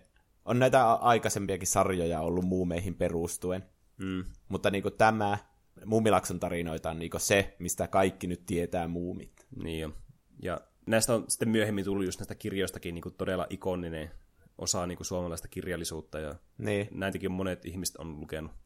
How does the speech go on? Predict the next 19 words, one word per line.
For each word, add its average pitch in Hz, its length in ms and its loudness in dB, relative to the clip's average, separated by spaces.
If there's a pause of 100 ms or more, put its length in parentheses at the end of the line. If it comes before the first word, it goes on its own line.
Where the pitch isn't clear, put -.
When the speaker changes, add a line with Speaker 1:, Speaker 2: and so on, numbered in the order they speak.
(120)
Speaker 2:
Ja 120 180 -6
näitä 143 200 4
mun 160 120 2
mielestä 180 200 0
luetaan 135 340 4
ihan, 127 180 2
niinku, 107 320 -2 (460)
niinku, 120 160 -2
kouluissakin, 107 680 8
että 87 160 -4
tää 87 100 0
on, 90 60 -2
niinku, 92 140 -6
pakollista 95 380 -2
lukemista. 82 520 -4 (240)
Speaker 1:
Niin. 101 320 0
Speaker 2:
Ainakin 101 260 -4
osa 95 220 -2
näistä. 85 240 -4